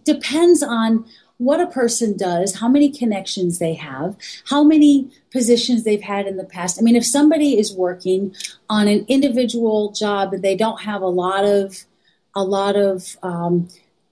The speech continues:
positions in their past, they don't work with a lot of people, then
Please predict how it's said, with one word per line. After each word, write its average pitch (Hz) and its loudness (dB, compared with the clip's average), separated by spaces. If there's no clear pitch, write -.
positions 226 4
in 214 2
their 214 2
past, 208 -4
they 196 0
don't 185 -2
work 190 -2
with 180 -6
a 190 0
lot 180 2
of 180 -2
people, 220 2
then 214 2